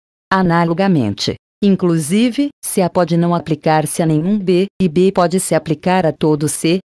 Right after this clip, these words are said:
haverá um silogismo por força de A poder não se aplicar a nenhum C, pois vimos que a proposição de que A não pode ser predicado do sujeito do qual B pode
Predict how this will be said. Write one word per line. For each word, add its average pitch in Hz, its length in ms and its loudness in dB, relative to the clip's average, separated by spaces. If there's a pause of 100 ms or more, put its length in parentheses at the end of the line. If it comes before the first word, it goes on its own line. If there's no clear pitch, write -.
haverá 160 440 0
um 175 100 0
silogismo 185 800 0
por 170 180 -4
força 175 420 -2
de 170 120 0
A 170 60 2
poder 123 560 0
não 156 200 2
se 156 160 -2
aplicar 180 480 -2
a 160 60 2
nenhum 165 260 0
C, 175 280 -2 (140)
pois 202 280 2
vimos 156 320 0
que - 100 -2
a 156 60 0
proposição 165 760 -2
de 165 140 -4
que - 100 -4
A 156 80 0
não 139 140 2
pode 175 580 -2
ser 175 320 -2
predicado 165 680 -2
do 147 100 0
sujeito 165 560 -2
do 160 140 -2
qual 185 260 0
B 160 200 0
pode 151 440 0